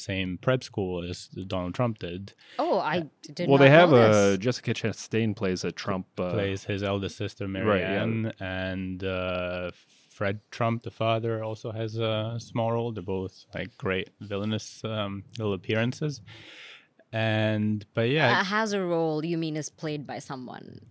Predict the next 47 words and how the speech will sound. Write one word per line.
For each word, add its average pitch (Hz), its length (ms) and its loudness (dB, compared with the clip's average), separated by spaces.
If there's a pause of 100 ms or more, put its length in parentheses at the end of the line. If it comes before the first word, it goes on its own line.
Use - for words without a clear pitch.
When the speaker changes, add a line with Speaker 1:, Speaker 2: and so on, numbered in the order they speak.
(100)
Speaker 1:
Yeah, 104 340 8
yeah, - 20 -8
Speaker 2:
Yeah, 87 120 2
Speaker 1:
no, - 40 0
Speaker 2:
yeah, 92 60 0
Speaker 1:
they're, 98 100 0
Speaker 2:
yeah. 92 100 -4
Speaker 1:
they're, 95 260 0
they 98 140 0
both 101 280 0
appear 95 320 -2
at 92 120 -4
the 90 40 -6 (140)
Speaker 2:
Yeah. 143 80 -10
Speaker 1:
school 92 300 -2
and, 85 560 -10
uh, - 360 -12
make 98 240 -14
some 98 340 -12
rather 92 480 -8 (540)
not 104 540 -12
very 92 160 -8
nice 92 260 -10
remarks. 95 520 -8
<laughs> - 1300 -4
Uh, 107 640 0 (160)
but 110 320 -2
yeah, 139 240 4
it 107 100 2
seems, 165 540 -2 (480)
it 107 160 -10
seems 139 220 2
because 131 440 2
of 113 160 2
all 104 200 2
the, 98 300 -2
the, 95 340 -2
the 92 100 -6
truths 107 440 -2
that 101 100 -4
were 98 120 0
laid 92 260 2
bare 101 260 0
during 95 360 -2
those, 90 480 -6
those 90 240 -4
years, 101 600 2